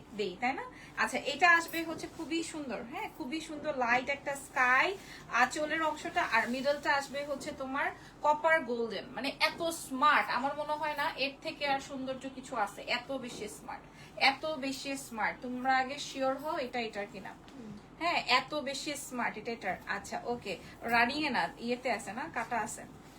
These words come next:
ওকে, so এটার কুচির অংশটা আমি একটু ধরে দিই, এগুলা হাতে ওয়াশ করা যাবে, কোনো সমস্যা নাই। হ্যাঁ, এটা হাতে ওয়াশ করা যাবে, কোনো সমস্যা হবে না। Excellence by লাবণ্য জাহান থেকে অর্ডার কনফার্ম করতে পারেন। আপনার নাম, টেলিফোন নাম্বার, অ্যাড্রেস, ঢাকার বাইরে হচ্ছে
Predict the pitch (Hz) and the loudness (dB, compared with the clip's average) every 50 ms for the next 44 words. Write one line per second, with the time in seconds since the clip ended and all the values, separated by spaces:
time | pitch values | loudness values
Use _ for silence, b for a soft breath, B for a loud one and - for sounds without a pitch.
0 | B B - 247 240 - 202 220 - 277 277 285 285 - 262 285 - 320 320 311 | B B 0 0 0 0 -2 -2 2 4 4 4 4 4 2 4 4 4 4 4
1 | - - 254 - 320 - - 320 302 294 277 - - 311 302 311 294 277 285 294 | 2 -4 -6 -6 -6 -6 -2 0 2 2 2 0 -2 -6 -2 -2 -2 -2 -2 -4
2 | 285 - 330 254 262 269 269 277 285 254 320 359 - 240 254 240 277 285 285 277 | -8 -8 -8 -6 -4 -2 -2 -2 -2 0 -2 -2 -2 -2 -4 -2 0 2 2 2
3 | 277 269 262 - 311 294 254 247 233 233 - - - 240 233 240 247 269 269 262 | 2 2 0 0 -2 -2 0 2 0 0 0 -2 -2 0 0 0 0 -2 -4 -4
4 | 370 403 - 277 233 226 240 - 247 208 202 196 - - 208 - - - 226 233 | -4 -6 -6 -6 -6 -6 -6 -8 -8 -8 -8 -10 -10 -10 -10 -10 -10 -10 -10 -8
5 | 339 440 480 B B B B B B B - 247 - 285 277 277 269 269 269 302 | -8 -8 -8 B B B B B B B -4 -2 0 0 4 4 4 4 4 2
6 | 294 269 262 262 262 - - - 269 262 262 262 254 262 262 269 330 330 - 269 | 0 4 4 4 2 2 0 -2 2 2 2 2 2 0 -2 -2 -4 -6 -6 -8
7 | 247 262 285 339 427 523 - - - 277 247 240 247 247 - - 269 247 254 - | -8 -6 -4 -4 -6 -6 -8 -4 -2 -2 -2 -2 -4 -6 -6 -4 -2 -4 -4 -4
8 | 254 240 233 220 240 247 247 240 269 294 277 262 - 262 240 254 247 247 254 254 | -4 -6 -4 -2 -2 -2 0 0 -2 -2 -2 -4 -6 -6 -4 -4 -4 -2 -2 0
9 | 247 240 226 220 220 240 240 240 240 262 254 254 254 277 - - 269 262 247 247 | 0 0 0 -2 -4 -6 -8 -6 -6 -4 -4 -4 -6 -8 -8 -6 -4 -4 -4 -4
10 | 247 247 254 247 247 - 269 262 262 262 277 269 - - 277 269 277 277 311 392 | -4 -4 -4 -4 -2 -2 -2 -2 -4 -6 -10 -12 -10 -12 -8 -6 -4 -4 -4 -4
11 | 453 - B B B B B B - - - - 247 247 254 247 247 254 262 262 | -6 -8 B B B B B B -2 -2 -2 0 0 0 2 4 4 4 4 2
12 | 294 277 277 - 302 277 285 277 269 277 277 262 247 240 311 330 254 - 247 233 | 0 -2 -2 -4 -6 -4 -4 -2 0 2 2 2 2 2 -2 -4 -2 0 -2 2
13 | - 262 262 254 240 247 240 233 254 269 277 294 277 - 349 349 | 2 2 2 4 4 2 2 2 0 -2 -2 -4 -6 -6 -8 -8